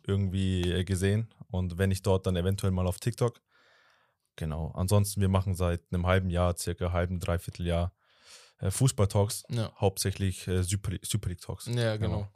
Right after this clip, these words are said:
Speaker 2: Also für alle Super League-Fans unter euch, das ist auf jeden Fall sehr, sehr geil. Aber ihr in eurem Podcast, ich hatte schon ein bisschen gehört, ihr geht auch manchmal ganz qu-, quick auf andere Sachen ein
Speaker 1: Auf
Speaker 2: und
Speaker 1: jeden
Speaker 2: so.
Speaker 1: Fall, ja.
Speaker 2: Genau.
Speaker 1: So,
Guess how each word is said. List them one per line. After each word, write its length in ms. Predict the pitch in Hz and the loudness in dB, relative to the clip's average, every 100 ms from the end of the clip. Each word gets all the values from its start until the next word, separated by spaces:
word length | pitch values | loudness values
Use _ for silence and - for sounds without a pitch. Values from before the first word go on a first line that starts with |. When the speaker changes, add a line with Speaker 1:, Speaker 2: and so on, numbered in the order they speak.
| - | -10
Speaker 2:
Also 220 | 117 123 | -4 -2
für 220 | - - | -2 0
alle 180 | 147 147 | 2 2
Super 300 | - 170 165 | 0 2 4
League-Fans 460 | 143 127 127 120 123 | 4 2 -4 -4 -6
unter 200 | 113 117 | -4 -2
euch, 280 | 143 - _ | -4 -6 _
das 160 | 123 120 | -4 -2
ist 40 | |
auf 100 | 117 120 | -2 -4
jeden 100 | 120 | -4
Fall 140 | 120 | -2
sehr, 160 | 120 131 | 0 0
sehr 100 | 147 | 2
geil. 180 | 151 | 0
Aber 360 | 110 123 127 127 - | 2 4 4 4 -4
ihr 340 | 120 120 - - | -2 0 -2 -4
in 120 | 143 | -2
eurem 220 | 135 117 | -2 -2
Podcast, 300 | 139 - 117 | -6 -6 -4
ich 60 | 127 | -4
hatte 140 | 131 | -6
schon 140 | 131 | -8
ein 60 | 117 | -8
bisschen 220 | 117 120 | -8 -4
gehört, 200 | 113 117 | -2 -4
ihr 80 | 110 | -4
geht 180 | 117 120 | -6 -4
auch 100 | 113 | -4
manchmal 500 | 123 127 117 104 107 _ _ _ _ _ _ | -6 -4 -6 -6 -8 _ _ _ _ _ _
ganz 280 | 113 113 - | -2 -2 -4
qu-, 320 | - 120 117 117 | -4 -4 -4 -2
quick 220 | 135 127 | -2 0
auf 100 | 98 | -2
andere 300 | 104 113 110 | -4 -4 -2
Sachen 260 | 117 - 110 | -4 -2 -2
ein 120 | - | 0
Speaker 1:
Auf 80 | 110 | 2
Speaker 2:
und 60 | |
Speaker 1:
jeden 160 | 120 110 | 4 4
Speaker 2:
so. 60 | 110 | 4
Speaker 1:
Fall, 240 | 87 90 | 4 2
ja. 160 | 90 92 | 2 2
Speaker 2:
Genau. 260 | 90 | 4
Speaker 1:
So, 0 | 90 | 2